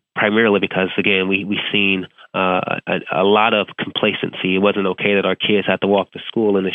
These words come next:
streets because there were no sidewalks, or we didn't have textbooks, so we had to,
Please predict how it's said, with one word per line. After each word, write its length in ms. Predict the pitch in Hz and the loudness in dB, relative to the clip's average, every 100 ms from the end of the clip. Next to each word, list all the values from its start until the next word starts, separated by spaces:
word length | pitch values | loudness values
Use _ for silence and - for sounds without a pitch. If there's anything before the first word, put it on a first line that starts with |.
| - | 0
streets 280 | - 113 - 92 | 0 0 -2 -4
because 240 | 101 95 | -2 0
there 80 | 98 | 2
were 160 | 98 | 0
no 180 | 98 95 92 | -2 -6 -2
sidewalks, 580 | 110 107 104 101 101 - - _ - - | 2 2 2 0 0 -4 -18 _ -20 -4
or 100 | 107 | 2
we 80 | |
didn't 160 | 110 110 | 2 2
have 120 | - | 0
textbooks, 520 | - 120 - - 90 - | 0 -2 0 -2 -2 0
so 60 | |
we 100 | 101 | 2
had 120 | 101 98 | 2 2
to, 180 | 101 | 0